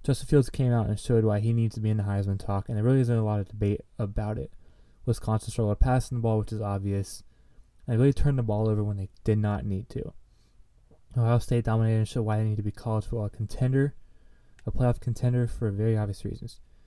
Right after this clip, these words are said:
Justin Fields threw for one sixty-seven, J K Dobbins for one sixty-three, and I honestly, honestly think if Ohio State does not lose a trap Saturday night game like they, like they did last year, they could be one of the top teams going in the college football playoff,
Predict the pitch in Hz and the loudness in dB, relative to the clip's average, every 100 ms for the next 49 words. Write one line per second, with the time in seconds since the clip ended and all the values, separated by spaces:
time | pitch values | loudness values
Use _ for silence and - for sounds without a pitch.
0 | - - - - 127 - 127 120 - 123 | -20 -20 -20 -6 -4 0 4 4 6 4
1 | 113 107 117 - 123 - 117 120 117 113 | 4 4 2 2 -2 -2 -2 0 2 4
2 | 110 110 113 113 104 107 107 - 110 - | 2 2 2 0 0 0 0 -2 -6 -4
3 | - 107 101 107 147 117 117 110 - 104 | -2 -2 -2 -4 -2 0 2 0 -4 -6
4 | 98 - - _ _ _ _ _ _ - | -6 -12 -20 _ _ _ _ _ _ -12
5 | - 127 127 - 107 107 104 104 104 104 | 0 4 4 2 0 2 0 0 -2 2
6 | 117 123 - 113 104 - - - - - | 2 2 0 0 0 -4 -14 -20 -20 -20
7 | - - - - 107 110 113 107 - - | -20 -20 -12 -4 2 2 4 0 -4 -20
8 | - 113 110 104 - 117 104 - - 101 | -4 2 4 4 0 -2 0 -2 0 2
9 | 101 104 98 104 104 104 101 110 101 104 | 2 2 0 0 -2 0 -2 -2 -4 -2
10 | 104 104 98 95 - 104 95 - - - | -2 -2 -4 -4 -2 0 0 -4 -14 -20
11 | - - 101 117 147 127 123 113 113 117 | -20 -4 0 2 4 4 4 4 4 6
12 | 113 - 107 - - 107 101 - 104 104 | 4 0 -4 -4 -2 -2 0 0 2 2
13 | 101 107 - 104 98 110 101 98 | 0 -2 -2 -2 -2 0 0 0